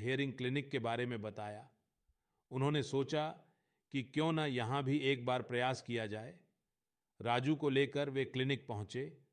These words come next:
वहाँ के विशेषज्ञों ने पहले उसका पूरा परीक्षण किया और बताया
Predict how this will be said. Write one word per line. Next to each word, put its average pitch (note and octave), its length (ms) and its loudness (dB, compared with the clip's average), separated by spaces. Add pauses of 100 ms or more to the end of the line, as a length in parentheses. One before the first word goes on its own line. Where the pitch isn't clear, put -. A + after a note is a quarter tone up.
(720)
वहाँ B2+ 280 4
के D3 120 0
विशेषज्ञों C#3 680 0
ने D3 100 2
पहले C3+ 360 2
उसका C3+ 280 0
पूरा C3 300 0
परीक्षण A#2+ 500 -2
किया B2 360 -4 (540)
और A2+ 100 -2
बताया B2 640 0